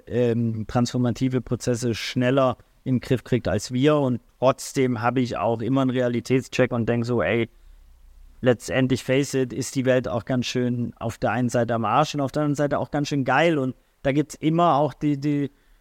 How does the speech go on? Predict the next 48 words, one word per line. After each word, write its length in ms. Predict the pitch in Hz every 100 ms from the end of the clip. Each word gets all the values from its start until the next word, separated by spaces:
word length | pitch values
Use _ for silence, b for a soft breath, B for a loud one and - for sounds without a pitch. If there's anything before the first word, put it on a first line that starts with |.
| _ _ -
man 280 | - 139 139
darf 240 | 147 156
nicht 180 | 175 151
nur 240 | 156 147
Bashing 460 | 135 143 - 143 135
machen, 380 | 123 120 131 131
man, 220 | 127 120 139
und 260 | 123 143 -
trotzdem 320 | 151 - 156
muss 160 | 156
man 140 | 151 147
manchmal 300 | 147 147 147
Real 240 | 151 202
Talk 320 | 208 139 123 123
machen 240 | 120 131
und 100 | 135
sagen, 240 | 135 139 123
das 240 | 135 -
ist 240 | - 165 -
scheiße 580 | - 185 220 - 123
und 160 | - 135
das 160 | 143 -
muss 300 | 147 156 -
man 120 | 160
auch 140 | 151
ansprechen 460 | 135 170 - 151 131
dürfen. 240 | 131 131
Und 140 | 131 113 b b b
auf 100 | 123
der 140 | 110 117
anderen 160 | 135
Seite 240 | 127 131 135
musst 240 | 135 -
du 60 | 139
natürlich 460 | 123 - 170 160
highlighten, 440 | 131 135 131 123 131
dass 160 | 120 -
es 80 | -
ganz, 300 | 127 143 -
ganz 280 | 127 131
viele 320 | - 147 139 120
tolle 340 | 135 139 135
Initiativen, 680 | 131 127 135 123 147 147 139
Menschen 400 | 139 147 - 139
gibt, 200 | 139 -
die 80 | 135
sich 120 | 120
engagieren, 640 | 127 127 127 120 139 139